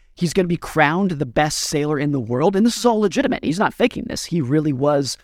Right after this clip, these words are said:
on his way around the world for the first time in history. And that, too, you might think would be an amazing thing,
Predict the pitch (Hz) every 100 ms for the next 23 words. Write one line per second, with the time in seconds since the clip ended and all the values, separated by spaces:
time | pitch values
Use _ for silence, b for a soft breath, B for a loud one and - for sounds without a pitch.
0 | B - 127 147 127 127 127 135 123 131
1 | 135 135 127 123 139 - 147 - 170 160
2 | - - 147 135 135 139 - b b -
3 | 139 131 131 - 131 - - - - _
4 | _ _ _ _ _ _ - 185 254 294
5 | - 285 185 175 185 226 196 185 170 139
6 | 147 156 - 127 127 131 139 151 - 208
7 | -